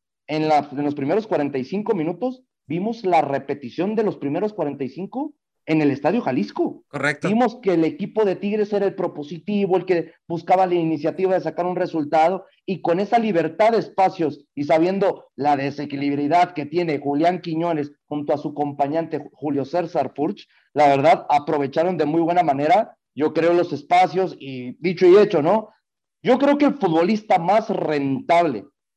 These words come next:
Speaker 1: de lo que podemos hablar en términos generales de lo que hemos visto del equipo de Atlas,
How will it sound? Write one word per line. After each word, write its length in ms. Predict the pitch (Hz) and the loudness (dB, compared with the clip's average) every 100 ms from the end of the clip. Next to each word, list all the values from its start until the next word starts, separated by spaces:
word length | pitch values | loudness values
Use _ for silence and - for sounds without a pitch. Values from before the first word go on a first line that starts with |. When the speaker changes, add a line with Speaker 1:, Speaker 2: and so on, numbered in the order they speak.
| _ _ | _ _
Speaker 1:
de 160 | 117 160 | -2 0
lo 160 | 160 | 2
que 100 | 156 | 0
podemos 340 | - 165 196 165 | 0 0 0 0
hablar 420 | 147 165 143 - _ _ _ | 2 2 2 -6 _ _ _
en 240 | 147 147 147 | -8 -6 -2
términos 460 | 185 202 185 160 | 0 0 0 -2
generales 580 | 156 143 143 156 127 - _ _ _ | -4 -2 0 0 -2 -8 _ _ _
de 120 | 120 139 | -4 -2
lo 140 | 143 | -2
que 60 | 147 | -2
hemos 200 | 180 156 | -4 -6
visto 520 | 180 - 135 104 - _ _ _ _ _ _ 113 | -10 -8 -8 -8 -12 _ _ _ _ _ _ -8
del 200 | 123 120 | -4 -4
equipo 320 | 131 147 170 | -4 -2 2
de 100 | 127 | 2
Atlas, 440 | 131 185 220 - | 0 -2 -6 -8